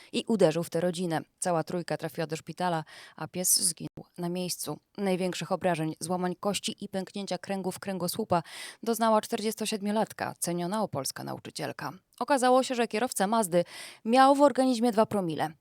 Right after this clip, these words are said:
a kiedy wytrzeźwiał, to usłyszał zarzut spowodowania wypadku i doprowadzenia do ciężkiego uszczerbku na zdrowiu, za co groziło mu nawet do dwunastu lat więzienia. Obywatel Ukrainy przyznał się do winy. Na początku trafił do tymczasowego aresztu, ale od czerwca przebywa na wolności.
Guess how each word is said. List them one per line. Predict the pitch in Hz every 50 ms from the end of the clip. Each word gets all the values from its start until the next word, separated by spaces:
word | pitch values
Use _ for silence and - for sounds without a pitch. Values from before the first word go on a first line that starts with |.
| _ _ -
a | 185
kiedy | - 208 180 180 175
wytrzeźwiał, | 160 165 - - 190 185 175 214 226 -
to | - 185
usłyszał | 170 - - 185 - 180 175
zarzut | 165 175 170 185 - - - -
spowodowania | - - 202 180 190 185 185 185 185 185
wypadku | 165 175 - - 196 - - - 226
i | 214
doprowadzenia | 160 170 - - 165 160 165 156 170 170 170 156
do | 160 160
ciężkiego | - 165 156 - - 190 170 180 185
uszczerbku | 180 143 - - 170 165 - - 175
na | 170 170 170
zdrowiu, | 165 202 214 208 175 175 170 - - - - - - _
za | - 285 220
co | - 339
groziło | 294 302 294 262 285 302 294
mu | 262 240 226
nawet | 240 240 233 226 - -
do | - 214
dwunastu | 190 196 196 208 202 190 185 - - 190
lat | 180 175 165
więzienia. | 170 175 170 160 185 208 180 151 135 143 - - _ _ -
Obywatel | 202 175 180 170 175 170 - 165 156
Ukrainy | - 160 - 170 165 165 170 160 151 147 - _ _
przyznał | - - 147 147 165 196 202 208
się | 240 240
do | 262 240
winy. | 190 180 - 185 202 - - - - - - - - - -
Na | 320 240
początku | - - 226 214 - - 180
trafił | - 180 190 - 190 180
do | - 165 160 -
tymczasowego | - 175 160 - 151 - 165 151 156 143 165 -
aresztu, | - 175 190 208 - - - 180 175 - _
ale | - 180 190 214 214
od | 208 - -
czerwca | - 196 196 190 - - 180 156
przebywa | - - 170 156 160 156 147 147 147
na | 139 135
wolności. | 139 160 165 165 165 165 156 - - - 160 135